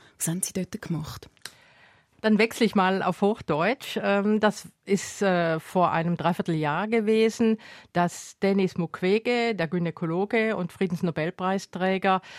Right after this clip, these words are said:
Speaker 2: in seinem Panzi-Krankenhaus eine internationale Konferenz, äh, ähm, gemacht hat und Medica Mondiale auch dazu eingeladen hat, um unsere Erfahrungen, äh, mit dem Personal, äh, vom Panzi-Hospital, aber auch vielen anderen AkteurInnen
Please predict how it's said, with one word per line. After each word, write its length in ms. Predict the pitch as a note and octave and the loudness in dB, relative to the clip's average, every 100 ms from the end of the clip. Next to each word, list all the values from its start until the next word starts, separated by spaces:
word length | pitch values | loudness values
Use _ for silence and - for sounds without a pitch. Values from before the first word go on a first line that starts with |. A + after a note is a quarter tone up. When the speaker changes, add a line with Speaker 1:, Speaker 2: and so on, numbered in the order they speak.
| - | -14
Speaker 2:
in 180 | - F#3 | -2 0
seinem 280 | G3 F#3 F#3 | 2 2 0
Panzi-Krankenhaus 1500 | - G3 A3 A#3 A3 A3 - G#3 G#3 G#3+ F#3+ F#3 F3+ F#3 F#3+ | 0 0 0 0 0 -2 0 0 2 0 0 0 0 -2 -4
eine 340 | - E3+ E3+ F3 | -4 -2 0 -2
internationale 640 | - E3 E3+ F3+ D#3+ D#3 | -2 -4 -4 -4 -4 -6
Konferenz, 800 | - D#3 D3+ D#3+ D#3 B3 F4 - | -6 -8 -6 -2 -2 -2 -8 -8
äh, 420 | F#3+ G#3+ G#3+ G#3+ G#3+ - - - - | 0 2 4 4 2 -4 -20 -18 -2
ähm, 400 | G#3 G#3+ G#3+ A3 | 2 4 4 4
gemacht 500 | G#3+ G3+ G#3+ - - | 4 4 2 -4 0
hat 420 | A3 A#3 - - - | 0 0 -6 -12 -2
und 540 | F#3 F#3 F#3+ F#3+ - G3 | 2 2 2 0 -2 0
Medica 380 | F3+ F#3 F#3+ F#3 | 2 2 0 0
Mondiale 840 | E3+ E3 E3+ F#3 G#3+ G#3+ G#3 G#3 | 0 2 2 2 2 2 2 2
auch 160 | F#3 F#3+ | 0 0
dazu 340 | G#3+ G#3+ G#3 | -4 -2 -4
eingeladen 600 | - F3+ G#3 G#3 G#3 G#3+ | -2 -4 -2 -2 0 2
hat, 180 | G#3 G3+ | 0 0
um 120 | F3+ | -4
unsere 480 | E3+ G#3 C4 - G#3 | 0 2 2 0 -4
Erfahrungen, 800 | E3 - F#3 G#3+ F#3 F3 E3+ E3+ - - - | -4 0 0 2 2 2 0 -2 -6 -20 -16
äh, 420 | - F3+ F3 F3 F#3+ | -2 2 2 2 4
mit 400 | G3+ A3 - - | 4 2 -6 -2
dem 320 | F#3 F3+ F3 | 0 0 0
Personal, 920 | G3 E3+ F#3+ E3+ E3 F3 F#3 F#3 F#3+ | 0 0 0 0 0 0 0 0 -2
äh, 400 | - E3+ E3 D#3+ | -2 -2 -2 -4
vom 240 | - F3 - | -4 -4 0
Panzi-Hospital, 960 | F3+ G#3+ A#3+ G#3 G3+ - G#3+ G#3+ G#3 | 0 2 0 0 -2 -4 -4 -2 -2
aber 220 | E3 D3 | -2 -2
auch 140 | D#3+ D#3+ | -4 -6
vielen 440 | - G#3 G3+ G3 | 0 2 2 2
anderen 380 | - F#3 G3 F#3+ | -2 -2 -2 -2
AkteurInnen 920 | E3+ - F#3 F#3 F3+ F#3+ A3+ A3+ A3+ | -4 -2 0 0 0 2 2 2 0